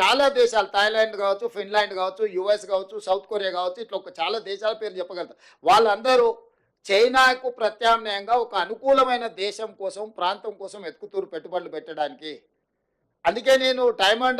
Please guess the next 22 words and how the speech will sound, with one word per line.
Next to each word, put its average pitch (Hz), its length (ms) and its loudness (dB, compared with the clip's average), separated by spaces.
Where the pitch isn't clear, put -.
again 247 240 -2
ప్రతి 208 300 -4
ప్లాట్‌ఫామ్లో 220 580 -2
చెప్పిన, 208 240 -4
"చైనా 240 220 2
ప్లస్ 233 340 -6
వన్ 208 200 -4
అనే 202 180 -4
పాలసీకి 196 760 -8
తెలంగాణ 233 480 2
అనుకూలము, 208 720 -4
తెలంగాణకు 226 560 -2
రాండి, 202 280 -2
తెలంగాణకు 208 540 -4
పెట్టుబడులు 196 380 -4
పెట్టండి" 180 380 -8
అని 247 100 -16
తెలంగాణ 247 640 0
స్టేట్ను 262 540 -4
ప్రమోట్ 247 440 -4
చేసుకున్నాం 214 400 -8
మనము. 196 320 -10